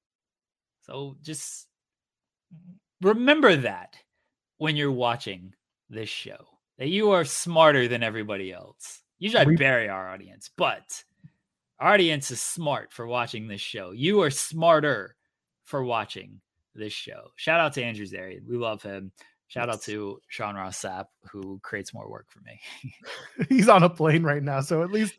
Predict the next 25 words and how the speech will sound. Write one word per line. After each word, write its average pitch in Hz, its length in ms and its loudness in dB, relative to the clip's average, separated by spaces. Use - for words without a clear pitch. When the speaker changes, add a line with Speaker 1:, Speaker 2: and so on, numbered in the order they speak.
Speaker 1:
Can 226 120 6
Speaker 2:
for 226 60 8
the 254 60 10
Speaker 1:
I 302 140 10
Speaker 2:
next - 180 -12
few 196 220 6
hours, 143 280 4
you'll 143 100 0
be 123 100 -4
fine. 156 540 -6
<laughs> - 100 -20
Speaker 1:
Here's, 185 520 4
here's 180 320 0
something. 98 460 -10
Here's 147 200 -8
something - 260 -18
for - 220 -20
you, - 80 -20
Joel. 107 460 -18
This 139 180 -12
won't - 100 -16
take - 280 -20
long. 110 200 -20
Speaker 2:
Sure. 165 240 -4
Speaker 1:
Pe-, 214 200 -6